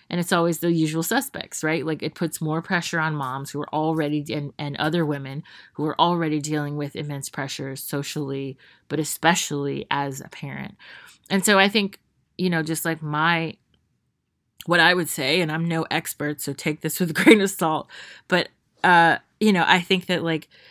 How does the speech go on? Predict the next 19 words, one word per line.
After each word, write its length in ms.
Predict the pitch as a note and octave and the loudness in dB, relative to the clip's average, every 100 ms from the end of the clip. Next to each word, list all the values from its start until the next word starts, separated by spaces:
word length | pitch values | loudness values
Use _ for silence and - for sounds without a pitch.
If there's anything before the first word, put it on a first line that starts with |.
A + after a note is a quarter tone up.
| _ _ | _ _
you 100 | F#3 | 4
gotta 240 | G#3 A#3 G#3+ | 8 8 8
do 180 | F#3+ F3+ | 2 0
what 120 | - | 0
works 300 | F3+ - - | -4 -6 -4
best. 600 | D3 E3+ - - - - _ | 0 2 0 -10 -16 -20 _
And 540 | D#3+ E3 D#3+ D#3 D#3 D#3+ _ _ _ D#3+ | -4 -2 0 0 -4 -6 _ _ _ -4
when 140 | E3 | 0
I 120 | E3 | 0
mean, 440 | E3+ F3+ F3+ F3 - - | 2 0 0 -2 -6 -6
when 140 | E3 | -4
I 80 | D#3+ | -4
say 240 | - F#3 | -2 0
what 200 | F3 D3 | 0 0
works 320 | E3 E3 - | -2 -4 -8
best, 460 | - D#3+ E3 - - | -4 0 0 -2 -6
like, 120 | D3+ _ | -6 _
do 280 | - F3 G3+ | -2 0 2
what, 320 | F3+ D#3+ D3+ | 0 -2 -4